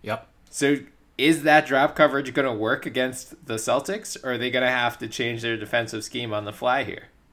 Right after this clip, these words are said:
Speaker 1: I wouldn't mind ha-, seeing Horford take a lot of shots because he's not a high-volume shooter.
Speaker 2: Mm-hmm.
Speaker 1: So it, it becomes unnatural for a player who is used to taking around ten shots a game to suddenly take seventeen or eighteen.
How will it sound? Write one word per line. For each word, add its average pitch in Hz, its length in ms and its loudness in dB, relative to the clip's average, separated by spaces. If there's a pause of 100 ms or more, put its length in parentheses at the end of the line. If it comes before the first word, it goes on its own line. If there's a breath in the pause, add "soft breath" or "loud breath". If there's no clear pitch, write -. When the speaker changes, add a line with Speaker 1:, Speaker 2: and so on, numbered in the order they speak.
(960)
Speaker 1:
I 156 100 6
wouldn't 160 260 4
mind 107 560 0
ha-, - 180 -10
seeing 107 400 -4
Horford 101 400 -6
take 107 220 -4
a - 20 -6
lot 98 180 -2
of 90 80 -8
shots 92 280 -4
because 113 260 -6
he's - 180 -8
not 117 120 -2
a 113 60 -2
high-volume 104 460 -2
shooter. 98 380 -4
Speaker 2:
Mm-hmm. 123 320 -10 (840 soft breath)
Speaker 1:
So 113 440 0
it, 120 240 -6
it 117 200 -8
becomes 147 420 -2
unnatural 104 680 -2
for 82 180 -8
a 76 40 -10
player 64 440 -12 (380)
who 127 100 0
is 107 120 -4
used 113 220 -2
to 117 80 -10
taking 107 420 -4
around 92 260 -4
ten 92 200 -6
shots 90 240 -6
a - 40 -12
game 80 260 -12
to - 120 -12
suddenly 87 320 -6
take 87 220 -10
seventeen 85 460 -10
or 78 60 -14
eighteen. - 340 -16